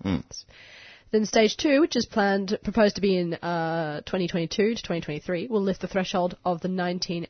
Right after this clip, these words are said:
Speaker 2: and thirty-two point five percent brackets.
Speaker 1: Hmm.
Speaker 2: Will, can you kinda break that down for us a bit?
Speaker 1: Uh, so my understanding is that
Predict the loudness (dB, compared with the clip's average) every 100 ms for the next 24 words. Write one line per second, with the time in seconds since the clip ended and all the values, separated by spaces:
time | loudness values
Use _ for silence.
0 | -8 -8 -8 -12 -6 -4 -4 -8 -6 -4
1 | -4 -8 -10 -10 -12 -10 -10 -10 -10 -10
2 | -10 -10 -10 -12 -18 -20 -16 -14 4 6
3 | 6 4 2 2 2 2 0 -2 -2 -2
4 | -4 -4 -4 2 4 4 2 2 2 0
5 | 0 0 0 0 -2 -2 -2